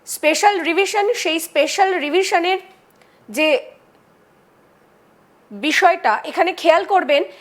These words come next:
স্পেশাল রিভিশন, এই স্পেশাল রিভিশন এইখানে কিন্তু এই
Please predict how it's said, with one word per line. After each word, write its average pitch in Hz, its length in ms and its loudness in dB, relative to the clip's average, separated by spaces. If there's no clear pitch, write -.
স্পেশাল 370 600 2
রিভিশন, 320 520 2
এই 294 200 2
স্পেশাল 440 720 2
রিভিশন 381 460 2
এইখানে 381 600 -2
কিন্তু 427 640 2
এই 330 340 2